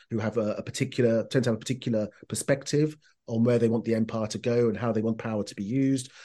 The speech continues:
You also have increasingly the leaders of the Christian church, represented by the Patriarch of Constantinople. And you also have, to some extent, the representatives of the, the urban populace as well. Uh, each one of these groups can lobby the emperor when he's reigning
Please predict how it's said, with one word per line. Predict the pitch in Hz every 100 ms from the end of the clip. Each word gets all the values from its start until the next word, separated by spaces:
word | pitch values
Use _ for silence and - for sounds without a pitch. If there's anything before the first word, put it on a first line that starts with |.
| -
You | - 139
also | 151 147
have | 135 127
increasingly | 120 156 147 139 139
the | 117
leaders | 135 156 151
of | 113
the | -
Christian | - 127 - 92 -
church, | - 147 180 190 - - _ _ _
represented | 113 127 117 139 -
by | 110
the |
Patriarch | - - 139 - 131 113
of | 120
Constantinople. | 123 113 110 104 104 143 139 160 156 160 - - -
And | 185 180
you |
also | 202 190 165
have, | 151 151
to | 139
some | 160
extent, | 143 160 139
the |
representatives | 139 131 139 127 - 127
of | 117 123
the, | 131 123 113 -
the | 135 147
urban | 139 127 123
populace | - 120 - 110 -
as | 101
well. | 113 92 80 - - - -
Uh, | 139 120 -
each | 196 190 -
one | 165 156
of | 147
these | 143 135
groups | 139 123
can | - 120 123
lobby | 170 151 117 110 - _
the | - 127
emperor | 131 127 123 117 - 101
when | 107
he's | 110 101
reigning | 139 139 135